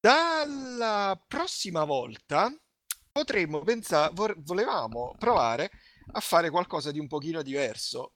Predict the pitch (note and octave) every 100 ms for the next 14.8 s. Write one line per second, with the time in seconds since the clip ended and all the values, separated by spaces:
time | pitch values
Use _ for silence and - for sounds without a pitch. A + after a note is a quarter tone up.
0 | _ - B3 B3 A3+ F3 D#3 C#3+ C3+ B2+
1 | D#3 C#3 C3+ C#3+ B2+ C3 C3+ - B2 A#2
2 | A2 - - - - - - C#3+ C#3 C#3
3 | C3+ C3+ C3+ C3+ C3+ - F3+ G3 - F#3
4 | A#2 A#2 C#3 E3+ C#3+ A#2 A2+ A#2+ - C#3
5 | D3+ D#3 D#3+ E3 F3+ G#3+ E3 C3 F3+ C#4
6 | - F3 D#3 - C#3+ B2+ A#2 A2 A#2+ A#2+
7 | _ - B2+ E3+ D3 C#3+ D#3+ E3 D#3 D#3+
8 | - E3 E3+ E3 F3 F3+ D#3+ D#3+ - A#3+
9 | A3 G3 F3+ - E3 C#3+ A2 - A#3+ -
10 | - - _ _ - B3 A#3+ A#3+ A3+ -
11 | C4+ C4+ C4 B3 - G3+ F#3 D#3+ C#3+ F3
12 | F3+ D3 F#3+ G#3+ G3 F#3+ F#3+ F#3 F#3+ -
13 | F#3+ G3+ D#3+ A#2+ G3 - - _ A3 A#3+
14 | C#4+ D4+ F3 C#3 B2+ C#3 D#3+